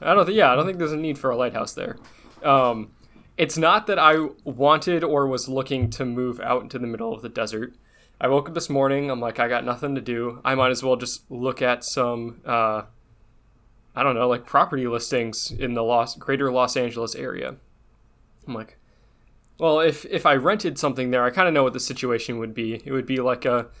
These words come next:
yeah, try to get in on something with you guys or just, yeah, like, use your advice and live in the nearby area. But what if I wanted to buy property? Well, I could buy a condo.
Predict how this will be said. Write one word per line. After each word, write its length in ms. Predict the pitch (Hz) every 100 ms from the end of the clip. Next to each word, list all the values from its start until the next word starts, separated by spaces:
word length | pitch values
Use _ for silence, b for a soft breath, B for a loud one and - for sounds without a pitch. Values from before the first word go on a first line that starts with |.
| b b b
yeah, 220 | 240 160 120
try 240 | - 139
to 240 | 135 135 - - _ _ _ -
get 200 | - 147
in 180 | 139 139
on 180 | 131 131
something 440 | 139 131 135 131
with 200 | 131 - -
you 260 | 127 143
guys 600 | 139 127 127 127 123 -
or 380 | - 131 123 120
just, 400 | 120 120 - -
yeah, 140 | 135
like, 220 | 110 110 127
use 200 | 117 113
your 160 | 110
advice 380 | 104 110 104 -
and 80 | 113
live 140 | 107
in 60 | 110
the 100 | 113
nearby 420 | - 120 113 110
area. 380 | 135 - - 135
But 80 | 151
what 100 | 165
if 100 | 170
I 80 | 233
wanted 240 | 233 220
to 80 | 175
buy 300 | - 113 113
property? 580 | - 123 120 - - 139 _ _ b b b -
Well, 80 |
I 60 | 285
could 120 | 220
buy 140 | 135 117
a 80 |
condo. 600 | - 123 113 113 120 165